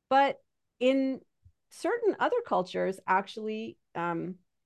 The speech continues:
Israel is supposed to be one of these, uh, cultures. Um,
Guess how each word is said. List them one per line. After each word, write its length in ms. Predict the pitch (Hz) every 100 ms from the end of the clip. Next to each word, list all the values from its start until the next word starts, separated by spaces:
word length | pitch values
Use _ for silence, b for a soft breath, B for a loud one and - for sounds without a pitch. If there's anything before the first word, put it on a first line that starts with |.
| _ -
Israel 520 | 202 240 262 262 254
is 140 | 240 240
supposed 300 | 233 233 233
to 40 |
be 120 | 233
one 200 | 220 214
of 120 | 214
these, 280 | 196 202 202 - _ _ -
uh, 200 | 180 180
cultures. 580 | 311 415 - 190 185 190 _ _ _ _ _ _ _
Um, 360 | 208 208 208